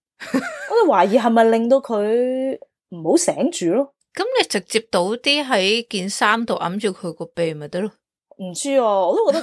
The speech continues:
Speaker 1: 通常睇電視哥羅芳係擺塊布噉樣揞揞就得㗎啦。
Speaker 2: <laughs> 呃。
Speaker 1: 但佢又好狼嘅，喺度成，成支噉淋喺佢個後腦嗰度。
Speaker 2: <laughs> OK，誒，當係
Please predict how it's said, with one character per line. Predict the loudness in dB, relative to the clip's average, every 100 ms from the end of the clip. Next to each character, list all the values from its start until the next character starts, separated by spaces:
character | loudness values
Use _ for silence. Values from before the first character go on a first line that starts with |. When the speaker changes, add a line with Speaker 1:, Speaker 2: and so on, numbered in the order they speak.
| -6
Speaker 1:
通 | -6
常 | -2 -2
睇 | -2 -6
電 | -4 -4
視 |
哥 | 2 4
羅 | 2
芳 | -2 -6 -4
係 | -6
擺 | -6 -4
塊 | -4 -4
布 | -6 -6 -4
噉 |
樣 | -6 -8
揞 | -12
揞 | -16 -18
就 | -16
得 | -16
㗎 | -16
啦。 | -14
Speaker 2:
<laughs> |
呃。 | -12 -6 0
Speaker 1:
但 | 2
佢 | 4
又 | 4
好 | 4
狼 | 4 4 0
嘅， | 0
喺 | 2
度 | 2
成， | 0 -4 -6 -16 _
成 | -8 -8 -6
支 | -2
噉 | 0
淋 | 0
喺 | -2 -2 -2
佢 | 0 2
個 | 0
後 | 0 -6
腦 | -8 -8 -8
嗰 |
度。 | -10 -8 0 0 2 2 0 _ _ -8 0
Speaker 2:
<laughs> | 0 0 -4 -6 -6
OK， | -6 -2 -2 0 0 0 0 -2
誒， | -4 -2 -4 -8 -2
當 | -2 0 0
係 | 2 2 0 -6